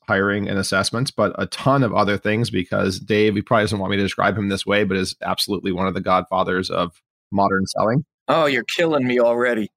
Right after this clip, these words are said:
Speaker 1: <laughs> Well, one way to get to know you, actually, since you've kind of been in the game for a while, is you, you have an award-winning blog. We'd love to read it,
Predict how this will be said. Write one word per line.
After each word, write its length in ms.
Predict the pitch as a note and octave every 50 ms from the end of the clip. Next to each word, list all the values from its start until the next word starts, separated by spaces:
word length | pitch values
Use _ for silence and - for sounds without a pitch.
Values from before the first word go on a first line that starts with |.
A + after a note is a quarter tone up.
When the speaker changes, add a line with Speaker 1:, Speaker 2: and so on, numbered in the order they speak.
| - C3
Speaker 1:
<laughs> 20 | D3+ E3 C#3 - - B2 C3+ - - - B2 - G3 _ _ _ _ _ _ _ _ _ -
Well, 360 | B2+ B2 B2 B2 - - _
one 200 | - - F#3+ D4+
way 100 | E4+ E4
to 80 | C#4+ A3
get 160 | D#3+ D3+ C#3+
to 100 | - -
know 140 | B2 B2 C#3+
you, 220 | D#3 D3+ B2 G#2+
actually, 680 | G2+ G2+ G2+ - - A#2 A2 G#2+ G#2 G#2+ G#2+ A2 A2 E2 -
since 300 | - - A2+ G#2+ - -
you've 220 | A#2 A2+ G2+ -
kind 220 | - - A#2 A#2
of 80 | A2 G2
been 100 | A2+ A#2
in 120 | C3 C3
the 60 | A#2 G#2+
game 540 | F#2 A2 A2 A#2+ B2+ C3 C3+ C3 C3 C#3 _ -
for 220 | - A#2+ G#2+ G#2+
a 80 | G#2+ G#2
while, 420 | G2+ G2+ F#2+ F#2 F#2+ G2+ G2 F#2 - -
is 340 | A2+ A2 G#2+ G#2+ G#2+ G2+
you, 340 | G2+ G2+ A2+ C3 C#3 D3 C#3 -
you 160 | A#2 B2+ D3+
have 120 | D#3+ D#3+ D#3+
an 100 | D3+ B2
award-winning 580 | A2+ A2 G#2 A2+ B2 B2+ A#2 A#2+ A2+ A2 G#2+ G2+
blog. 420 | G2 G2 F#2 G#2+ B2 C3+ A#2+ A#2
We'd 140 | A2 G2+ F#2
love 160 | F#2+ F#2+ F2
to 80 | G2 F#2
read 200 | F2+ G2 G2 G#2+
it, 100 | A2